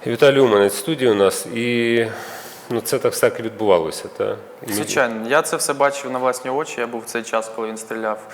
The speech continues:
Speaker 2: на Дерибасівській, ну, буквально в ста метрах, е, ближче до стадіону. Е, тобто озброєні люди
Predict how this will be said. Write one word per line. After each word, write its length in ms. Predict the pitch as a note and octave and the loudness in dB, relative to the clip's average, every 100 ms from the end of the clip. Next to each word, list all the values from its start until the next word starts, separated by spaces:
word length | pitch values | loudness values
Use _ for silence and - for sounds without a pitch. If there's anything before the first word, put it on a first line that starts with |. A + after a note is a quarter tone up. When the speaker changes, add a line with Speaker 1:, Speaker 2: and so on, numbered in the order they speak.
| - - - - - | -18 -18 -20 -16 -8
Speaker 2:
на 140 | A2+ | -6
Дерибасівській, 680 | A2 A2 C#3 E3 D#3+ - - - - | -4 -4 -4 -4 -10 -12 -16 -16 -16
ну, 60 | D#3 | -16
буквально 480 | D#3 B2 B2+ A#2 A2 - - | -2 -2 0 -2 -4 -10 -16
в 40 | |
ста 220 | - A#2 | -4 -2
метрах, 400 | A2+ A2+ - A2 - - - - - - - - - | 0 -2 -4 -6 -8 -16 -20 -20 -20 -20 -20 -14 -12
е, 20 | |
ближче 400 | A2 A#2 - A#2 | -8 -8 -8 -8
до 160 | A2 A2 | -8 -8
стадіону. 440 | - A2 G2+ F#2+ - - - - - - - - - - - | -8 -8 -8 -10 -12 -20 -20 -20 -20 -20 -20 -20 -20 -20 -18
Е, 20 | - G1+ G1+ - | -14 -14 -16 -14
тобто 200 | - - | -10 -6
озброєні 420 | B2+ C#3 E3 D3 C#3 | -6 0 0 0 -4
люди 360 | D3+ E3+ D3 | -6 -4 -6